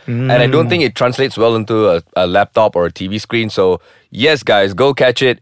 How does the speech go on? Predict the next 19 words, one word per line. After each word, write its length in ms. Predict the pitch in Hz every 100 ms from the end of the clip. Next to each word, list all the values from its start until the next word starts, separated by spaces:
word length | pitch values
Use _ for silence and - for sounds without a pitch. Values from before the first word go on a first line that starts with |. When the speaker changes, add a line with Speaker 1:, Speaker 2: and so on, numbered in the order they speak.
| -
Speaker 1:
in, 400 | 101 101 98 98
uh, 220 | 95 90
theaters, 520 | - 120 127 127 120
biggest 340 | 101 117 123 -
screen 240 | 127 113
you 60 | 98
can 160 | 95
find. 380 | - 110 113 110
I'm 380 | 92 92 95 87 _ _
sure 400 | - - 139 135
it's 220 | 110 95 -
quite 280 | - 117
worth 200 | 104 104
it. 160 | 80 -
Three 140 | 165 175
point 220 | 160 135
five, 260 | 127 90
very 240 | 85 117 135
solid. 380 | 123 98 73